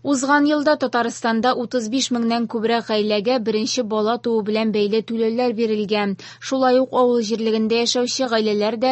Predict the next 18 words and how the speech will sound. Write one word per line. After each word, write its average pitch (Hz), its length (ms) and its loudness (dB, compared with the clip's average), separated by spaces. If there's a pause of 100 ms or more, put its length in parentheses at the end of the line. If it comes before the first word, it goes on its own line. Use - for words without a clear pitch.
беренче 208 480 -4
һәм 254 240 -2
өченче 220 400 -4
бала 214 320 -2
туган 214 460 -4
өчен 240 320 -4 (340)
түләүләр 233 480 0
алды. 214 300 2 (420)
Бу 220 160 0
максатларга 208 720 0
йөз 208 380 -4
утыз 202 240 -6
бер 254 180 0
миллион 220 400 -2
сум 220 240 -4
акча 214 400 -4
бүлеп 208 240 -4
бирелгән. 202 480 0